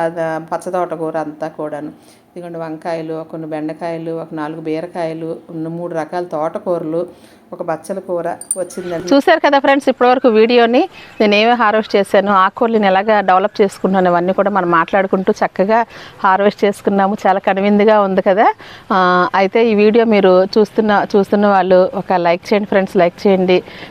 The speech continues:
కొత్తగా చూస్తున్న వాళ్ళు అయితేనే మాత్రం సబ్స్క్రైబ్ చేసుకోండి. పాత వాళ్ళు సబ్స్క్రైబ్ చేయక్కర్లేదు.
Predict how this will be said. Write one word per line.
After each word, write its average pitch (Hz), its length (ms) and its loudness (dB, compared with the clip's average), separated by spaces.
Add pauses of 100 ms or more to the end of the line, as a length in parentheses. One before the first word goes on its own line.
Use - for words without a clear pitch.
కొత్తగా 269 400 2
చూస్తున్న 277 300 4
వాళ్ళు 240 200 4
అయితేనే 240 320 2
మాత్రం 240 300 2
సబ్స్క్రైబ్ 262 560 0
చేసుకోండి. 226 340 0
పాత 233 340 0
వాళ్ళు 294 180 4
సబ్స్క్రైబ్ 254 540 0
చేయక్కర్లేదు. 220 800 2